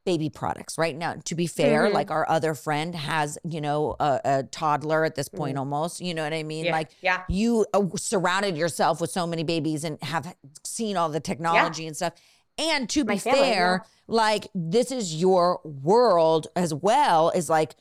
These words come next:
Speaker 1: people send you stuff and you are, like, fucking
Speaker 2: Try
Speaker 1: just,
Speaker 2: it
Speaker 1: like,
Speaker 2: out, yeah.
Speaker 1: you try it out. Like, that is what
Speaker 2: Exactly.
Speaker 1: you do. So you know all this. And for me, I
Speaker 2: Yeah.
Speaker 1: was like, "I don't even know where I
Speaker 2: <laughs>
Speaker 1: purchase a stroller.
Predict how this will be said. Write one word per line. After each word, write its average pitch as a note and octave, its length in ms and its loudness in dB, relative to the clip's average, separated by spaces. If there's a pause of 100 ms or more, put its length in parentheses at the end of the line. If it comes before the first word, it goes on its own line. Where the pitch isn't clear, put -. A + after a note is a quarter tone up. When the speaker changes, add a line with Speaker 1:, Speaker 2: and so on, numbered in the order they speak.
(320)
Speaker 1:
people B3+ 240 0
send A#3+ 220 -2
you A#3 80 -2
stuff G3 300 -2
and E3 220 -6
you F3+ 220 -4
are, F3 160 2
like, D#3 320 0
fucking D#3+ 580 -4
Speaker 2:
Try A#3+ 180 4
Speaker 1:
just, C4+ 80 6
Speaker 2:
it - 40 6
Speaker 1:
like, F4+ 80 8
Speaker 2:
out, - 180 4
yeah. D4 120 8
Speaker 1:
you D4+ 60 2
try G#3+ 240 0
it A3 80 0
out. F3 200 -2
Like, - 80 -6 (100)
that B3 240 6
is - 80 -2
what G3 120 6
Speaker 2:
Exactly. F#3+ 100 2
Speaker 1:
you F3 80 0
do. F#3 300 0
So F#3 160 -6
you F3 180 -4
know G#3+ 260 2
all D3+ 140 4
this. A2+ 240 -6 (440)
And G3 200 -2
for G3 180 0
me, D#4 260 -2
I A#3 100 4
Speaker 2:
Yeah. A3 120 6
Speaker 1:
was G#3 160 0
like, E3+ 500 0 (1000)
"I B3 260 2
don't D#4+ 180 0
even C#4 300 -2
know A3 180 4
where A3 240 4
I F#3 160 2
Speaker 2:
<laughs> F#3 180 -6
Speaker 1:
purchase G3 440 -4
a D#3 80 -2
stroller. D#3+ 880 0